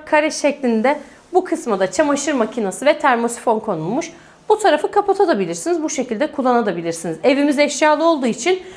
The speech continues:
eşyalar içerisinde, sadece kişisel eşyalarını alacak ev sahibimiz. Banyomuzu ve tuvaletimizi de görüyorsunuz. Bence iki artı bire göre yine de kullanım alanı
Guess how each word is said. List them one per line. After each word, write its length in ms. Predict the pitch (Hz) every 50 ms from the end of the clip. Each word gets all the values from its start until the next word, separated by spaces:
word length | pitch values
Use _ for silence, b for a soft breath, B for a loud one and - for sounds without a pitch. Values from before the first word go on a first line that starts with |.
| B B B
eşyalar 640 | 330 349 339 - - 269 226 214 254 302 359 403 403 -
içerisinde, 680 | 302 - - - 302 269 - - - - 254 269 311 359
sadece 540 | 349 - 403 330 254 196 196 190 254 311 -
kişisel 320 | - - - - 285 269
eşyalarını 640 | 247 240 240 240 - 226 214 220 214 214 214 214 202
alacak 300 | 196 175 185 180 - -
ev 80 | 185
sahibimiz. 520 | 180 180 - 190 175 175 214 285 403 - - B B B B B B B
Banyomuzu 440 | 330 359 381 392 392 370 359 320 381
ve 160 | 403 392 403
tuvaletimizi 680 | 381 370 370 370 359 359 359 - 370 381 339 339 359
de 80 | 359 370
görüyorsunuz. 800 | 320 330 359 359 359 359 339 311 - - - 277 277 339 415 427 - B B B B B B B
Bence 240 | 311 320 339 330 339
iki 240 | 320 - - 392 392
artı 320 | 403 392 392 - 370 370
bire 140 | 381 381 392
göre 360 | 294 320 302 311 370 440 359 311
yine 280 | 339 403 392 349 277
de 120 | 233 - -
kullanım 440 | - 320 320 320 339 339 359 349 339
alanı 400 | 294 254 233 233 269 330 415